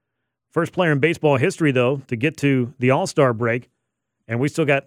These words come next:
you know, a week's worth of games to play. But with twenty-plus homers and thirty-five plus stolen bases, he's the first guy in baseball history to get there before the All-Star break.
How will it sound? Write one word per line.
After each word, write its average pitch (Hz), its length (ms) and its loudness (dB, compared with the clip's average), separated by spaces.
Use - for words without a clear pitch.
you 170 80 -12
know, 143 120 -4
a - 20 -4
week's 143 240 -4
worth 147 140 0
of 147 60 -10
games 190 220 -6
to 131 80 -6
play. 131 320 -2
But 143 120 0
with 151 140 0
twenty-plus 185 540 -2
homers 170 320 0
and 135 100 -2
thirty-five 160 520 0
plus 135 240 -2
stolen 123 340 -2
bases, 117 420 -4
he's 131 180 -4
the 139 80 -4
first 180 320 -4
guy 156 260 -2
in 131 140 -6
baseball 143 460 -4
history - 520 -6
to 160 80 -2
get 143 160 -2
there 139 120 0
before 127 240 -4
the 120 100 0
All-Star 113 400 -2
break. 101 320 -8